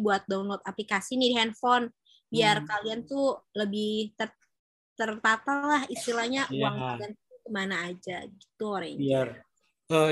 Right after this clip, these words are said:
Speaker 2: ibaratnya tuh, eh, misalkan kalian boros, boros ya boros, cuman ya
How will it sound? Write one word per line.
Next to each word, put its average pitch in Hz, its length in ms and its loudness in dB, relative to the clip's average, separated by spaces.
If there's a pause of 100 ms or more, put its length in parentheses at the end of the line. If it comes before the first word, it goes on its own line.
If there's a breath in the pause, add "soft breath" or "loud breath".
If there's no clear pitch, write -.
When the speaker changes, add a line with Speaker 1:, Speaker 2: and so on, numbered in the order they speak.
Speaker 2:
ibaratnya 160 400 2
tuh, 233 480 6 (480)
eh, 151 560 2
misalkan 156 320 -2
kalian 160 320 2
boros, 151 320 2
boros 143 240 0
ya 151 160 -2
boros, 131 240 -2
cuman 165 400 2
ya 139 240 2